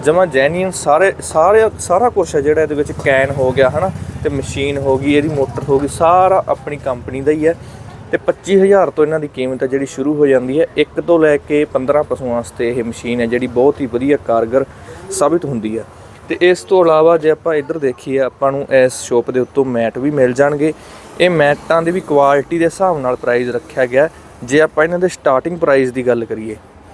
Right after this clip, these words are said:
ਸਟਾਰਟਿੰਗ ਪ੍ਰਾਈਸ ਇਹਨਾਂ ਦਾ ਰਹਿੰਦਾ ਜੀ ਇੱਕ ਹਜ਼ਾਰ ਤੋਂ ਇਹ ਜਿਹੜੇ ਮੈਟ ਆ ਉਹ ਸਟਾਰਟ ਹੋ ਜਾਂਦੇ ਆ। ਤੇ ਹੁਣ ਜਿਹੜੀ ਆਹ ਨਿੱਕੀ ਜਿਹੀ ਚੀਜ਼ ਆਪਾਂ ਦੇਖੀ ਜਾਂਦੇ ਹਾਂ, ਹੈ ਨਾ, ਇਹਦਾ ਕੰਮ ਕੀ ਹੈ? ਇਹ ਜਿਵੇਂ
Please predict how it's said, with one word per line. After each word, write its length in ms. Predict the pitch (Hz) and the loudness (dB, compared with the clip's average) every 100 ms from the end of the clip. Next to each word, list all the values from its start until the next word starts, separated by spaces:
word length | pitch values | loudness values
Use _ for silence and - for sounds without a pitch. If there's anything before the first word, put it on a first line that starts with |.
| - - - | -20 -20 -20
ਸਟਾਰਟਿੰਗ 440 | - 143 147 170 175 | -6 0 0 -2 -2
ਪ੍ਰਾਈਸ 320 | 170 165 165 | 2 2 0
ਇਹਨਾਂ 260 | 156 160 170 | -4 -4 0
ਦਾ 60 | |
ਰਹਿੰਦਾ 280 | 143 147 151 | 0 0 -2
ਜੀ 140 | 160 151 | -2 -4
ਇੱਕ 240 | 135 - | -6 -6
ਹਜ਼ਾਰ 380 | 147 151 165 131 | -2 2 4 2
ਤੋਂ 360 | - 131 135 135 | -2 -2 -2 -4
ਇਹ 200 | 135 127 | -6 -2
ਜਿਹੜੇ 180 | 143 | -2
ਮੈਟ 400 | 143 127 117 117 | -2 -4 -4 -2
ਆ 80 | 127 | -2
ਉਹ 280 | 127 123 135 | -2 -4 -4
ਸਟਾਰਟ 340 | - - 110 110 | -4 -2 -2 -2
ਹੋ 100 | 120 | -6
ਜਾਂਦੇ 320 | 117 120 131 | -6 -6 -8
ਆ। 40 | 151 - | -8 -2
ਤੇ 60 | |
ਹੁਣ 240 | 190 185 190 | 2 4 2
ਜਿਹੜੀ 420 | 165 190 214 214 180 | 2 2 0 0 2
ਆਹ 200 | 196 214 | 2 2
ਨਿੱਕੀ 400 | 160 - - 185 | -2 -8 -12 -8
ਜਿਹੀ 140 | 190 - | -8 -4
ਚੀਜ਼ 220 | 139 131 | -2 2
ਆਪਾਂ 240 | 127 139 | 0 0
ਦੇਖੀ 380 | 123 120 - - | -2 -4 -6 -10
ਜਾਂਦੇ 300 | 113 113 113 | -6 -4 -4
ਹਾਂ, 80 | 120 | -2
ਹੈ 40 | |
ਨਾ, 140 | 165 185 165 | -2 0 0
ਇਹਦਾ 560 | 170 202 202 196 202 - - - - - - - - - - | 2 4 4 4 2 -4 -20 -20 -20 -18 -18 -18 -18 -16 -2
ਕੰਮ 240 | 156 160 | 0 0
ਕੀ 260 | - 175 185 | -6 0 4
ਹੈ? 60 | |
ਇਹ 320 | 180 180 185 170 | 4 2 2 0
ਜਿਵੇਂ 300 | 143 175 | 0 -2